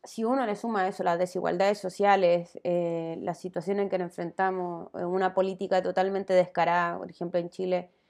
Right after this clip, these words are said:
se viene ahora en noviembre las elecciones presidenciales, yo ya hablaba capítulo anterior de esta, eh, de este descaro de uno saber que ninguno de los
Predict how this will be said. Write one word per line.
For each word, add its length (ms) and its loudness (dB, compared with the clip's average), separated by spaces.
se 160 2
viene 220 4
ahora 120 4
en 80 2
noviembre 380 0
las 80 4
elecciones 400 -2
presidenciales, 760 0
yo 140 6
ya 160 8
hablaba 320 6
capítulo 400 2
anterior 420 2
de 80 4
esta, 400 2
eh, 260 8
de 80 4
este 200 4
descaro 360 4
de 80 4
uno 100 2
saber 340 2
que 120 -2
ninguno 800 4
de 220 2
los 280 -2